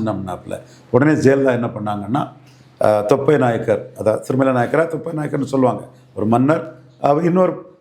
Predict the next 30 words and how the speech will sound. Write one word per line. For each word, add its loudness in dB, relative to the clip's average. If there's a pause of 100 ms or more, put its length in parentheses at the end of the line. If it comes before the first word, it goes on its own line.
(120)
இன்னொரு 0
கான்செப்ட்லையும் -2
அவரை 2
பார்க்கக்கூடியவங்க -4
இருக்காங்க. -8 (240)
இந்து 2
மன்னர், 0 (280)
அ, 2 (280)
அ, 0
முஸ்லீம் 0
ஆதிக்கத்தை 0
தடுத்தாருங்கிறதையும் -2
ஒரு, -4
இன்னொரு 0
கான்செப்டும் -6
இருக்குது. -6
அதை -2
நான் -2 (260)
மறைச்சு 0
பேச 0
விரும்பல. -10 (520)
அ, 2
but 4
சீமான் 0
வந்து -4
தமிழர்களின் 0
அவமான -2
சின்னம், -4 (200)
தமிழர்களை 2 (440)
அவரு -2